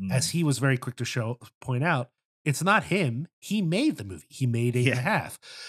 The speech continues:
Speaker 2: So is there a sense in which fictionalization can allow you to both confess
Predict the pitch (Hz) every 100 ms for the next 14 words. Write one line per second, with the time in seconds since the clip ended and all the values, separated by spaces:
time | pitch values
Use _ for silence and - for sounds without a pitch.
0 | - - 175 170 170 - 165 131 175 156
1 | - 170 185 196 175 139 127 123 - -
2 | - _ _ _ - 156 170 - 156 139
3 | 127 120 156 180 - 90 85 107 _ _
4 | _ - 139 123 131 135 151 139 127 127
5 | 131 123 - 123 107 - 190 160 - -